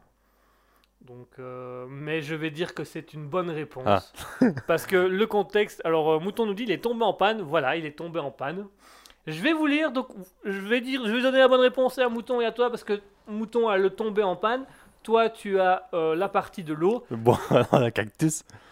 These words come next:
Speaker 1: Alors, pas du tout, je vais vous expliquer, parce que l'histoire est très, très longue. Et en fait, c'est qu'on a toute l'histoire. Au début, ça a l'air bateau. C'est un monsieur qui est décé-, décédé de sécheresse.
Speaker 2: Attends, d'abord, je veux savoir, est-ce qu'une,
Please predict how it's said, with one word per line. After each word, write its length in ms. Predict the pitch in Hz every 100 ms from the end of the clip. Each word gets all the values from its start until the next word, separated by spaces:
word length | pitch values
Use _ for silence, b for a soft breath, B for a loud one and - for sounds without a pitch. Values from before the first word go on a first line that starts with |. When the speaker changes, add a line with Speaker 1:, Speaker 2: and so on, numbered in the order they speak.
| b b b
Speaker 1:
Alors, 280 | 165 160 -
pas 180 | 262 247
du 140 | 240
tout, 100 | 277
je 60 | 247
vais 80 |
vous 100 | 214
expliquer, 460 | 220 - 196 196 269
parce 260 | - 185 -
que 300 | 185 185 - _
l'histoire 480 | - 214 214 277 247
est 80 | 165
très, 240 | - 339
très 180 | - 240
longue. 360 | 175 170 214 262 - b b -
Et 80 | 185
en 80 |
fait, 160 | 190 302
c'est 100 | 208
qu'on 180 | 185 170
a 80 | 170
toute 240 | 311 285
l'histoire. 400 | 240 214 196 202
Au 60 | 196
début, 300 | 196 247 349
ça 240 | - 190
a 100 | 165
l'air 220 | 208 254
bateau. 720 | 170 139 139 143 156 - 240 294
C'est 220 | - 175
un 100 | 151
monsieur 560 | 151 143 - 180 226
qui 220 | 247 - 151
est 40 |
décé-, 300 | 160 - 180
décédé 460 | 160 156 143 147 220
de 320 | 160 143 139
sécheresse. 800 | 131 185 170 - - 208 - _ B B B B -
Speaker 2:
Attends, 200 | - 101
d'abord, 240 | 107 110 123
je 60 |
veux 60 | 107
savoir, 400 | 101 107 127 120 _ _ - -
est-ce 140 | 123 -
qu'une, 160 | 117